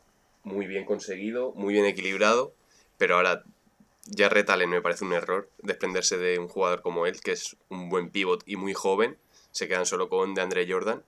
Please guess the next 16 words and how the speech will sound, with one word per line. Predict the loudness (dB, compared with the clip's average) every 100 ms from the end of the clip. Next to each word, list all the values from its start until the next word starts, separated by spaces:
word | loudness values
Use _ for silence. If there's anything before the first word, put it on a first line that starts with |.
| _ _
de, | -12 -8 -6 -6 -6 -8 -6
de | -4
pivot | -2 -4 -4
puro, | -6 -6 -8 _ -20 -20 -20 _ _ _
y | 0 4
me | 4
parece | 4 2 0 -4
que | 0 2 2 -2 -6 -14 -20 _
la | -4 0
han | 2
liado, | 2 0 0 -4
que | -2
ha |
sido | 0 0
un | 2
capricho | 2 2 -2 -2 -4 -6